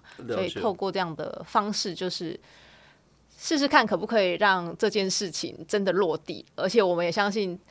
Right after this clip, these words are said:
Speaker 2: 因为毕竟大家会觉得，诶，熟龄者去餐饮业工作，就是怎么想都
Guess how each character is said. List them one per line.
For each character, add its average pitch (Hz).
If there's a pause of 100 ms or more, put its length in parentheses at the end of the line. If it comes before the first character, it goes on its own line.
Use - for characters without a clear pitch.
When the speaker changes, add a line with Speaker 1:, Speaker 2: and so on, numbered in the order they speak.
(260)
Speaker 2:
因 220
为 208 (200)
毕 262
竟 240
大 226
家 220
会 233
觉 185
得， 170 (160)
诶， 214 (400)
熟 220
龄 262
者 208
去 247
餐 226
饮 190
业 214
工 202
作， 196
就 254
是 240
怎 190
么 170
想 180
都 220